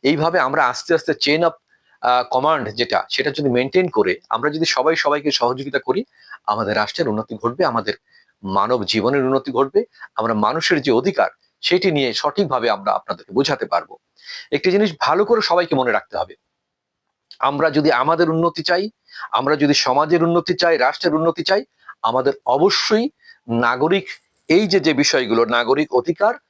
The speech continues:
ও দায়িত্ব কর্তব্য, এগুলো সম্বন্ধে অবশ্যই, অবশ্যই আপনাকে জানতে হবে, মানতে হবে। তা না হলে আপনি কোনোভাবেই এই অধিকারগুলো চাইতে পারবেন না।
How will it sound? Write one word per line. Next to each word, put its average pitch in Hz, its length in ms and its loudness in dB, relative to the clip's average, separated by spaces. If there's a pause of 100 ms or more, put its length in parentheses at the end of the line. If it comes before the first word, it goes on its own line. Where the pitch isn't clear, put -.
(240)
ও 113 60 -6
দায়িত্ব 143 460 -2
কর্তব্য, 107 520 -2 (300)
এগুলো 139 280 2
সম্বন্ধে 120 460 -2
অবশ্যই, 139 600 0
অবশ্যই 127 420 0
আপনাকে 104 300 -2
জানতে 113 420 -4
হবে, 123 240 2
মানতে 117 520 -2
হবে। 160 260 2 (380)
তা 123 160 0
না 147 100 2
হলে 117 320 0 (300)
আপনি 110 280 -2
কোনোভাবেই 156 720 0 (300)
এই 120 160 0
অধিকারগুলো 120 640 0
চাইতে 107 360 -6
পারবেন 90 340 -4
না। - 180 -20